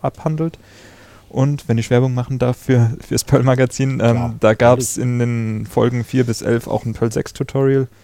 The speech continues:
Speaker 1: das der Herbert Bräunung geschrieben hat, wo dann einfach schon so ein paar Sachen von Perl sechs erklärt wurden.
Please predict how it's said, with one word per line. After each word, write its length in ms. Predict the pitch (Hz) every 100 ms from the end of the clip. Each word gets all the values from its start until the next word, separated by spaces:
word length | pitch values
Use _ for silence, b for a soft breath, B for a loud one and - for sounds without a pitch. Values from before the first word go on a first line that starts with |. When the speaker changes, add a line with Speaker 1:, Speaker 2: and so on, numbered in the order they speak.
| b b
Speaker 1:
das 140 | - -
der 120 | 127
Herbert 280 | 117 120 123
Bräunung 360 | - 127 135 127
geschrieben 460 | 120 131 127 127
hat, 180 | 131 131 b b b b -
wo 300 | - 110 110
dann 220 | 110 104
einfach 280 | - 104 113
schon 180 | - 110
so 60 | 107
ein 80 |
paar 160 | 107 110
Sachen 300 | 101 - 120
von 160 | 113 110
Perl 180 | 104
sechs 240 | 110 - -
erklärt 440 | - - - -
wurden. 220 | 110 107